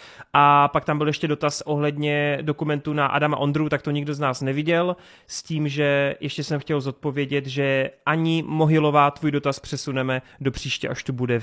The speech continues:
Vejt, aby ti mohl odpovědět. No a můj teda závěrečný dotaz je od Viktora Poláka a ten se týká mimo to se ptá na Madmana, na tenhle seriál, ale já mám pocit, že ho nikdo z nás neviděl.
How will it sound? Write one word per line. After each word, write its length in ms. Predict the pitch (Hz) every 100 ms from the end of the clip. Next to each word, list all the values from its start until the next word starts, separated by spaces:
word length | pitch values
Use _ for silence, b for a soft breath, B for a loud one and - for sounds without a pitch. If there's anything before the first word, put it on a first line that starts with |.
| 110
Vejt, 300 | 117 117 -
aby 420 | 139 117 120 117
ti 120 | 113 117
mohl 180 | 117 123
odpovědět. 680 | - 143 127 120 110 - b b b 139
No 360 | 196 147 - -
a 180 | 156
můj 180 | 143 196
teda 220 | 214 214
závěrečný 440 | 202 196 202 208 190
dotaz 380 | 160 180 - -
je 180 | 160 160 -
od 260 | 170 165 -
Viktora 360 | 160 - 202
Poláka 480 | 165 143 139 170 202 B B B B B -
a 440 | 147 147 147 147 147
ten 120 | 170
se 120 | -
týká 680 | 165 175 165 175 170 165 147 - _ -
mimo 260 | 160 175
to 340 | 170 165 165 -
se 140 | -
ptá 200 | 160 160
na 140 | 165 156
Madmana, 520 | 139 131 147 147 165
na 100 | 139
tenhle 220 | 156 160
seriál, 440 | - 143 127 120 135
ale 140 | 139
já 60 | 143
mám 140 | 147
pocit, 180 | 151 151
že 80 | 151
ho 40 |
nikdo 260 | 156 143 151
z 60 | 151
nás 180 | 165
neviděl. 520 | 156 135 123 113 127